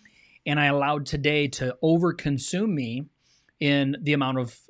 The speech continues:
negative stuff that I don't wanna do that needs to be done, that I'm not co-, I have not been concentrating on a lot of the positive things like my spouse, right? So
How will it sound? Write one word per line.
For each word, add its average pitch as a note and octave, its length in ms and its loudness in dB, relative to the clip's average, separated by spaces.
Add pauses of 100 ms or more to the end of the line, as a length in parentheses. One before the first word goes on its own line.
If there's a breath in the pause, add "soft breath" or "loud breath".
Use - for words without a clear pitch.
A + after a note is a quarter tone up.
negative C#3 840 0
stuff C3+ 260 -4
that C3 120 -4
I B2+ 80 -2
don't C3+ 340 2
wanna E3 240 0
do F#3+ 240 0
that C3+ 220 -4
needs B2+ 300 -4
to E3+ 60 -8
be E3+ 140 -4
done, G3+ 320 -4 (340 loud breath)
that D3+ 140 0
I'm C#3+ 140 2
not D3+ 260 0
co-, E3+ 160 -6
I C3+ 60 -2
have D3 180 0
not D3 200 -2
been C#3 140 -4
concentrating C#3 760 -4
on B2+ 120 -6
a B2 60 -6
lot B2+ 200 -6
of B2 40 -18
the A#2+ 80 -20
positive E3+ 480 -8
things A#2+ 280 -14
like B2 220 -16
my B2 80 -12
spouse, - 580 -10
right? D3 240 -2
So C#3+ 360 0